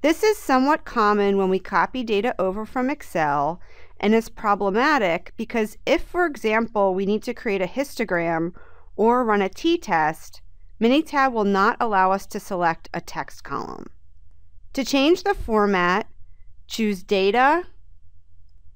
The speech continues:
change Data Type, and in this case, we want to convert a text column to numeric. In the first field, we will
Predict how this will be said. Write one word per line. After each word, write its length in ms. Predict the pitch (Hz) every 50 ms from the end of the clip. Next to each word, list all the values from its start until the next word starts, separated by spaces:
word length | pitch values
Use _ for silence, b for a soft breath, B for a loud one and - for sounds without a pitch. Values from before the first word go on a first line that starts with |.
| - - -
change 500 | - - 269 247 247 269 302 320 - -
Data 300 | - 240 220 220 208 214
Type, 540 | 208 - 214 180 151 160 156 - - - - - - - - - - - - - - - -
and 120 | 185 202 214
in 140 | 208 220 233
this 300 | 269 359 403 - - -
case, 480 | - 247 214 208 208 214 214 - - - - -
we 160 | 190 214 214
want 280 | 196 208 214 240 247
to 100 | - 330
convert 680 | 320 - 349 349 320 302 233 220 220 220 220 220 - - -
a 80 | 196
text 460 | 190 - - - 214 214 - - - -
column 560 | - 196 180 175 175 175 170 170 175 175 - -
to 200 | - - 202 190
numeric. 540 | 185 180 175 165 151 - - - - - - - - - - - - - - - - - - - - - - - - - - - - - - - - - - - - - - - - - - - - - - - - -
In 100 | 226 233
the 80 | 226 233
first 540 | - - - 254 262 330 392 - - -
field, 440 | - - 262 254 247 247 262 262 254
we 140 | 233 233 226
will 240 | 208 214 208 -